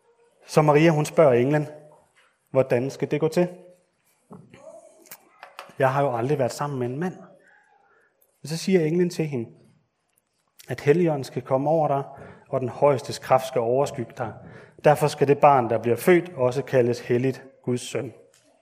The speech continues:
Så englen fortæller Maria, at der skal ske et helt vildt mirakel.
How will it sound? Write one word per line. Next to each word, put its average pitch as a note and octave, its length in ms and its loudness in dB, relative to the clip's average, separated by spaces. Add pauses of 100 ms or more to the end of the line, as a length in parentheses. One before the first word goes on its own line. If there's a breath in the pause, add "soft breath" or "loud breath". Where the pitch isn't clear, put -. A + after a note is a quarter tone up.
(1300 soft breath)
Så E3+ 100 -2
englen F#3+ 320 4
fortæller E3+ 460 -2
Maria, C3+ 460 0
at B2 100 -6
der C3+ 60 -2
skal - 160 -8
ske - 160 -8
et D3+ 180 -8
helt - 420 -10
vildt D#3 200 -8
mirakel. B2 480 -6